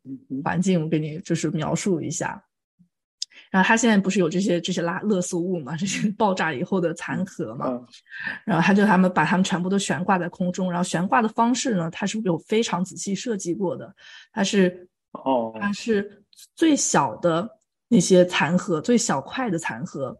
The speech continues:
Speaker 2: 在中间，
Speaker 1: 嗯，嗯。
Speaker 2: 然后越往外呢，越大。
Speaker 1: 哦。
Speaker 2: 它悬挂的时候呢，就是会把它悬挂成一个正的立方形，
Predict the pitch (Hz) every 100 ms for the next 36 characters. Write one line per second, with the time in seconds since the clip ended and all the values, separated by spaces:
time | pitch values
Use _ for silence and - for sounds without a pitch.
0 | _ - 175 185 190 190 185 185 226 240
1 | - - 185 254 277 220 139 156 208 196
2 | 170 160 226 185 - 226 - - - 127
3 | 131 151 143 117 - _ _ _ _ _
4 | _ - 233 170 185 269 240 202 - 170
5 | 175 160 156 - _ _ _ _ 185 -
6 | 190 180 - - 175 175 - 196 175 175
7 | 180 175 180 180 226 202 180 180 180 -
8 | 254 202 - - 190 - -